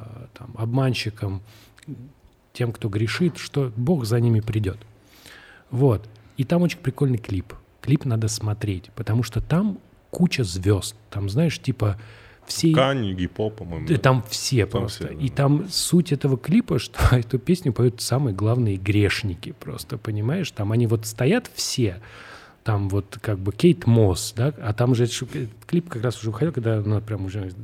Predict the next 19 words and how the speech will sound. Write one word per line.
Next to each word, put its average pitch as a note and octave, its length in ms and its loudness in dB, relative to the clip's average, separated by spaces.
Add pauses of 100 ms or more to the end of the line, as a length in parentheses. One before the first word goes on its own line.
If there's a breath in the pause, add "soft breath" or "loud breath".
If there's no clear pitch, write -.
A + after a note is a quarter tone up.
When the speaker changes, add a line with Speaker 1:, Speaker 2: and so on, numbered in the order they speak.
(120)
Speaker 1:
скандал A#2 560 2
был F#2 200 -6
с - 100 -10
этим, G#2 220 -10
с - 60 -10
кокаином. A2 540 0
И A#2+ 40 0
вот C#3 140 0
они C3+ 160 0
все - 160 -2
стоят D#3+ 420 -2
и B2 40 0
напевают A#2 480 0
эту G#2 160 -6
песню, A#2 400 -4 (440 loud breath)
и A#2 60 -8
ты C3 100 4
такой A#2+ 160 -4
думаешь A2 340 2